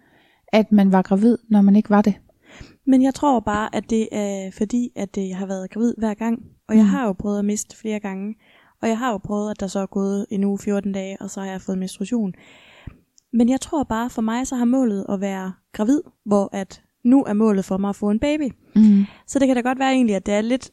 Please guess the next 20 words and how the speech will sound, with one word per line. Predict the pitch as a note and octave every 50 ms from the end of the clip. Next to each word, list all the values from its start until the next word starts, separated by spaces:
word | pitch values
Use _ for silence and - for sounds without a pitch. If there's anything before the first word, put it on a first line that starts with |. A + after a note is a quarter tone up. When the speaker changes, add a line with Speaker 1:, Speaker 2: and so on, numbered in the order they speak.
| _ -
Speaker 2:
anderledes | G#3+ G#3+ A3+ A#3+ A#3 G#3 G3 G3+ G#3+ -
nu, | A#3+ A#3+ B3 B3+ B3+ - -
men, | G#3 G#3 G#3 G3+ G3+
øhm, | G3+ G3 G3 G3 F#3+ F#3+ F#3+ F#3+ F#3+ F#3+ G3 F#3+ _ _ _ _ _ _ - C4
jeg | B3
har | A#3+
bare | A#3 A#3 A3+ A3+
meget | A3+ A3+ A3+ A#3+ B3 A#3
svært | - A#3 A3+ G3+
ved | G3+ G#3
at | G3 -
forestille | - A#3 B3 B3+ B3+ - - F#3+ F#3+
mig, | F#3+ F#3 F#3 F#3 - _ -
at, | G#3 G#3 G3+ -
øhm, | G3 F#3+ F#3+ F#3 F#3 F#3 F#3 G3 _ -
det | A3+
er | A3
omvendte. | G#3 A3 A3+ G#3 F#3+ F3+ F3+ - _ _ _ _ _ _ -
Speaker 1:
Mm. | A#3 A#3+ A3 G#3 G3+ G#3+ A#3+
Speaker 2:
Ja. | C4+